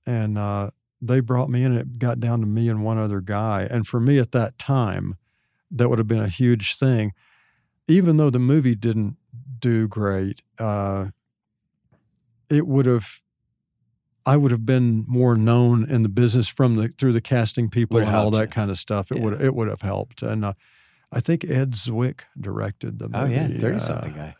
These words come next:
Speaker 1: yeah, so I think he directed it, and I read for Ed. Yeah.
Speaker 2: Did you, um, did you know Halle Berry had that in her, that performance?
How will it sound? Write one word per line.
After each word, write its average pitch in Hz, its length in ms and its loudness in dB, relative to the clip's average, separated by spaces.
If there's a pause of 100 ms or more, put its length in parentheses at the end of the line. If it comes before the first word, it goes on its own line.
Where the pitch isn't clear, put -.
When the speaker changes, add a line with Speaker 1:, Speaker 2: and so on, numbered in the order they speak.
Speaker 1:
yeah, 55 460 -8
so - 260 -8
I 120 120 -4
think 120 260 -8
he - 100 -8
directed 101 520 -8
it, 98 200 -6
and 104 100 -8
I 95 100 -6
read 104 340 -6
for 101 240 -8
Ed. 92 380 -6 (100)
Yeah. 95 300 -10 (540)
Speaker 2:
Did 120 200 -2
you, 196 180 -2
um, 170 320 -4 (560)
did 101 160 -6
you 123 80 -4
know 147 120 0
Halle 143 260 0
Berry 127 260 0
had 123 200 0
that 117 180 -2
in 123 120 -2
her, 139 260 -2 (520)
that 107 180 -2
performance? 123 680 -6